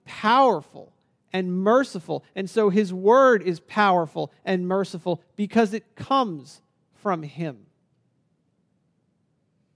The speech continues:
And his word says that though he is powerful to create this earth and all that is in it,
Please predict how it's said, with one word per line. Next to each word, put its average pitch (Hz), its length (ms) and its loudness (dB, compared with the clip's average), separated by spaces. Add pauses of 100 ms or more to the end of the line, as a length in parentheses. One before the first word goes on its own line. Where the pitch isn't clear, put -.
(720)
And 202 120 -2
his 208 200 0
word 240 360 2
says 247 440 0
that 185 240 -4
though 269 240 4
he 254 200 -4
is 196 160 0
powerful 202 600 -2
to 202 160 -8
create 208 520 0 (260)
this 202 300 0
earth 208 340 0 (220)
and 180 220 -8
all 208 260 2
that 180 160 -2
is 165 180 -4
in 220 140 -2
it, - 200 -4